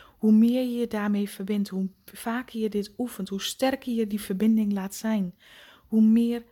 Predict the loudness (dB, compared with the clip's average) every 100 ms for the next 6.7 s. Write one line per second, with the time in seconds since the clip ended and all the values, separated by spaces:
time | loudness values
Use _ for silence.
0 | _ -18 -14 -10 -8 -6 -6 -8 _ -8
1 | -8 -6 -4 -2 -4 -16 _ _ -2 2
2 | 4 4 0 -4 -4 -6 -10 -4 0 0
3 | -2 -4 -4 -4 -4 -4 -6 -4 -4 -4
4 | -6 -10 -10 -12 -20 -20 -16 -6 -2 -2
5 | -2 -2 -2 -2 -4 -2 -2 0 -2 -2
6 | -4 -6 -6 -2 0 2 0